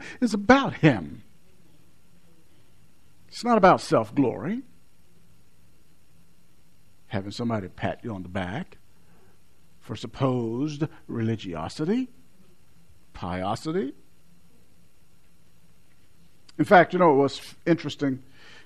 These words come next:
Washing and anointing usually mark the end of fasting in Second Samuel twelve twenty. And that's fascinating, isn't it?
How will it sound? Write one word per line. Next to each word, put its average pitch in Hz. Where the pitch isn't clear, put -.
Washing 180
and 143
anointing 147
usually 151
mark 135
the 120
end 139
of 113
fasting 110
in 104
Second 113
Samuel 107
twelve 113
twenty. 107
And 156
that's 156
fascinating, 127
isn't -
it? -